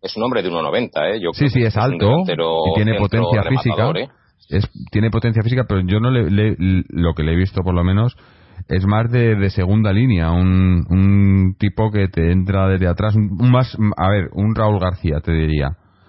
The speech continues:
Speaker 2: más que un Mandzukic, ¿no? Comparando con lo que tenemos,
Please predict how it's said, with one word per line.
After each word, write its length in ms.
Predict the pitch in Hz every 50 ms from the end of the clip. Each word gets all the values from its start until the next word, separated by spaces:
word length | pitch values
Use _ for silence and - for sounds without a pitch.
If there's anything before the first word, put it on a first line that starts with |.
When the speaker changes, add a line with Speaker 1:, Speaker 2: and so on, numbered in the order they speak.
| _ _ _ _ -
Speaker 2:
más 200 | 85 85 87 -
que 120 | - 87
un 80 | 85 80
Mandzukic, 560 | 78 80 80 - - - 67 - - - - _ _ - - _ _ _ _ _ _
¿no? 280 | - 78 87 104 113 -
Comparando 400 | - 80 73 76 76 80 80 80
con 100 | 80 80
lo 80 | 80 78
que 80 | 80
tenemos, 480 | 78 - 78 85 85 90 101 117 123